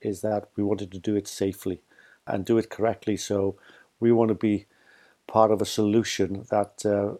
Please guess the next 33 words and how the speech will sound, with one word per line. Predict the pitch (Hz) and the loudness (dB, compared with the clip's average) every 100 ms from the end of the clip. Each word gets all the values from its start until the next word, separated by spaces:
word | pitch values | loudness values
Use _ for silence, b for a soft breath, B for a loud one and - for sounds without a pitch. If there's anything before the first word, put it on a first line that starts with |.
| - | 0
allows | 107 107 101 | 4 4 2
us | 98 | -4
to | - | -4
get | 98 104 - | -2 -2 0
back | 104 - | 0 0
playing | - 107 101 | -4 -2 0
the | 98 | -2
game | 98 101 95 | -2 -2 -2
properly. | - 104 - 101 98 | -4 -6 -4 -2 -2
And, | 98 98 | -2 -2
uh, | 98 95 b b - | -2 -4 b b -8
the | 107 | 0
last | 107 110 | 2 2
thing | 101 | -2
we | 98 | 0
wanted | 98 98 101 | 0 -2 -4
was | 90 92 | -6 -6
just | - 98 - | -6 -6 -2
mass | 107 104 | 0 0
gatherings | - 104 95 101 95 | 0 0 0 -2 -2
and | 92 - | -6 -4
people | 110 107 | -2 2
out | 101 98 | 2 0
there | 104 98 | -2 0
without | 98 101 101 | 2 2 0
having | 101 101 98 | -2 -4 -4
had | 98 - | -6 -4
the | 101 92 b b b b | -4 -4 b b b b
correct | - 104 107 - | -4 0 0 0
education | 101 95 - 98 - 90 | -4 -4 -6 -6 -6 -12
first. | - 101 92 - | -6 -6 -4 -8
And, | 92 92 90 | -10 -10 -8
uh, | 92 92 | -8 -8